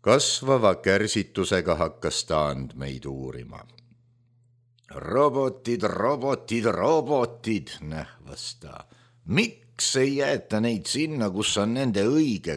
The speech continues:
koht, linnadesse, musta tööd tegema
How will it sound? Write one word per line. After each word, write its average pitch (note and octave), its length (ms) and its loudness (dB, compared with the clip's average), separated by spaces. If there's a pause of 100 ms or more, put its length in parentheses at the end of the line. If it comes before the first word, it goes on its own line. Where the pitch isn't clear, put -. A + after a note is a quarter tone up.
koht, - 560 -2
linnadesse, A2 1080 0
musta C#3+ 640 0
tööd E3 480 0
tegema G2+ 580 2